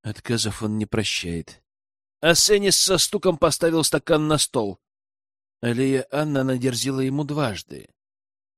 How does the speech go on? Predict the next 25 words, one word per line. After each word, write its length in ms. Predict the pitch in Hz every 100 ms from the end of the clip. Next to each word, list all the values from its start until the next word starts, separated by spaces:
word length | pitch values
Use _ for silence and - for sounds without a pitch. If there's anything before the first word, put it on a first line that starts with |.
| _
Сначала 580 | - 139 127 - 139 135
на 160 | 147
аукционе, 840 | - 143 139 - - 117 110 131 147
а 120 | 127
потом 300 | 127 147 131
Кентену 480 | 135 131 127 135 135
назад. 480 | 147 135 117 92 _ _ _ _ _ _ _
Фералис 500 | - 139 143 156 156
привык, 380 | - 160 151 -
что 280 | - 151 127
женщины 540 | 120 127 120 139 143
падают 380 | - 120 120 120
к 80 | -
нему 220 | 123 123
в 80 | -
постель 420 | 123 110 - 135
по 140 | - 127
щелчку 400 | 135 127 - 151
пальцев 520 | - 123 - 110 - _ _ _ _ _ _
и 80 | 139
боятся 420 | 127 135 131 175
хоть 200 | 165 147
слово 320 | - 180 98
сказать 340 | - 101 104 98
против. 480 | 101 - 71 -